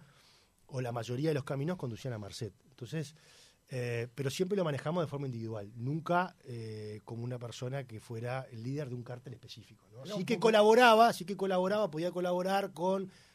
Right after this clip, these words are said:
Speaker 1: eh, el primer comando capital, o con la Nangreta, o con alguna otra, este, organización criminal, como un, eh, facilitador de logística,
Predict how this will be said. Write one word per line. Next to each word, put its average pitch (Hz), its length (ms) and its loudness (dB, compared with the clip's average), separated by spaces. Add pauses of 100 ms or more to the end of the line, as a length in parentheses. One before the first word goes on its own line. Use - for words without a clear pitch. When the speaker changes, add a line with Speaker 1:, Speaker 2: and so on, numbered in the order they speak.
(100)
Speaker 1:
eh, 135 260 -6
el 120 80 -6
primer 131 300 -8
comando 135 360 -8
capital, 165 560 -2
o 147 60 -2
con 117 180 -8
la 113 80 -10
Nangreta, 170 720 2 (280)
o 113 120 -12
con 120 140 -8
alguna 131 400 -4
otra, 131 420 -4 (380)
este, 123 280 -8
organización 120 540 -6
criminal, 185 480 0
como 156 440 -2
un, 170 420 -4
eh, 131 100 -8
facilitador 143 880 -2
de 127 340 -6
logística, - 520 -10